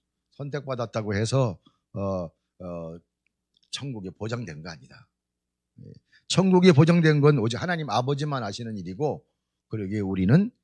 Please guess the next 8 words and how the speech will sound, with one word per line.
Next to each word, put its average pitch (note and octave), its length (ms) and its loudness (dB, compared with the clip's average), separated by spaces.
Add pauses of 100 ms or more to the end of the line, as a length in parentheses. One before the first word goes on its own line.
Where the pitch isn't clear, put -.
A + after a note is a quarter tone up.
(160)
예, D2+ 320 -14 (340)
선택받은, C#3 640 -2 (280)
예, G2+ 80 -2
하나님의 C#3 500 0
자녀답게 D3+ 640 2
살려고 F3+ 460 -2
애쓰지 A#2 420 -4
않으면 F#2+ 560 -8